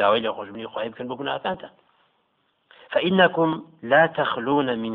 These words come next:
ذنوب تقترفونها. چونکی ئێوە بە تەئکید خاڵی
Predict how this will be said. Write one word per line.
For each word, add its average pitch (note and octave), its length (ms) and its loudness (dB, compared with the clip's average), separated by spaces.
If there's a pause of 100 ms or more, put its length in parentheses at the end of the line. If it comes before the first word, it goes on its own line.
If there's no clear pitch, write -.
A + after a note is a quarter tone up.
(120)
ذنوب A#2 340 -4 (400)
تقترفونها. C#3 800 -6 (220)
چونکی D3 260 -8
ئێوە F#3 220 8
بە C#3 60 2 (100)
تەئکید E3 460 -6 (560)
خاڵی E3 380 8